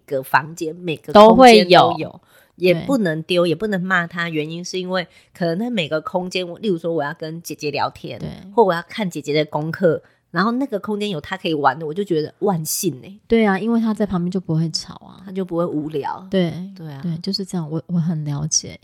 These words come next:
Speaker 2: 就很像是你去哪里都要带着他。
Speaker 1: 呃，
Speaker 2: 对，
Speaker 1: 对。
Speaker 2: 所以你就要替他想好那边有没有他可以玩的东西，就不会来吵你这样子。对啊，我现在我的房间也是啊，我的梳妆台上面也有弟弟的玩具啊，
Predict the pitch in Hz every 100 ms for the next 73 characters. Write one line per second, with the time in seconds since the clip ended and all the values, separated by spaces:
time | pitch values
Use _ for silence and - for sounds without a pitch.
0 | - 254 233 180 202 214 185 160 214 175
1 | 160 160 165 165 170 151 - - - -
2 | _ _ _ _ _ 196 175 180 160 208
3 | 202 196 196 190 - 202 190 196 - 170
4 | 170 185 185 180 156 156 170 175 185 -
5 | - - - - 190 - - 208 - _
6 | _ _ _ - 160 175 170 147 151 -
7 | - 143 - 185 - - 180 - 180 _
8 | _ - - - 202 220 240 202 196 -
9 | 285 277 196 180 202 185 208 220 165 -
10 | 208 190 185 175 180 233 233 233 175 190
11 | 208 208 185 190 165 151 156 156 147 160
12 | 196 180 160 156 180